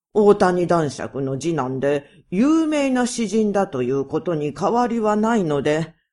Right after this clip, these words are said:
こんなうちのババアまで、いい年をして、アキちゃんと競争してのぼせ上がって。さすがに育ちのいいお方はどこか違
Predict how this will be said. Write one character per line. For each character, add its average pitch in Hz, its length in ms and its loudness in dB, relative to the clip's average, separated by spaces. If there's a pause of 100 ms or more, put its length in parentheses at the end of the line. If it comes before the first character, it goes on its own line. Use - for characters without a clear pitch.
(180)
こ 151 280 0
ん 123 260 -8
な 127 160 -4
う 147 140 -2
ち 185 220 -2
の 185 160 2
バ 180 240 4
バ 214 220 0
ア 202 40 -2
ま 123 200 0
で、 - 240 -2 (380)
い 180 240 4
い - 60 -8
年 143 340 -4
を 147 100 0
し - 140 -10
て、 156 300 0 (240)
ア 262 120 6
キ 262 120 -10
ち - 80 -4
ゃ 160 60 0
ん 151 80 -4
と 160 140 -4
競 190 220 2
争 190 280 0
し 185 120 -10
て 180 120 2
の 190 200 6
ぼ 285 160 2
せ 294 180 -2
上 247 140 2
が 190 140 0
っ 180 160 -6
て。 - 200 -14 (520)
さ 117 300 -10
す 262 280 -4
が 269 160 0
に 247 120 2
育 294 420 -4
ち 285 200 -6
の 156 140 0
い 175 180 0
い 139 60 0
お 143 140 0
方 185 340 -6
は 180 160 -2
ど 262 180 -2
こ 202 160 -2
か 131 120 -4
違 247 240 -6